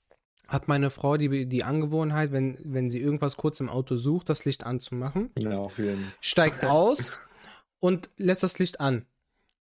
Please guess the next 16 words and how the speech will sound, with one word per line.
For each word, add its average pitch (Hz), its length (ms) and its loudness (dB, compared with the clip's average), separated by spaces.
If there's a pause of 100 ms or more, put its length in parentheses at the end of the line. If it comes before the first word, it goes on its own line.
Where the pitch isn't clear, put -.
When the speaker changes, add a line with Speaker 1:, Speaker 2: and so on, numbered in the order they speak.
(200)
Speaker 1:
So, 135 240 2
sie 156 200 2
hat 180 200 0
die 160 200 0
Tür 226 200 0
zugemacht. 226 760 0
Beim 156 380 2
Türöffnen 190 720 2
geht 175 180 0
ja 165 60 4
sowieso 147 440 4
die, 196 180 0 (160)
äh, 180 200 2
das 175 280 0
Licht 196 200 0
an. 196 200 0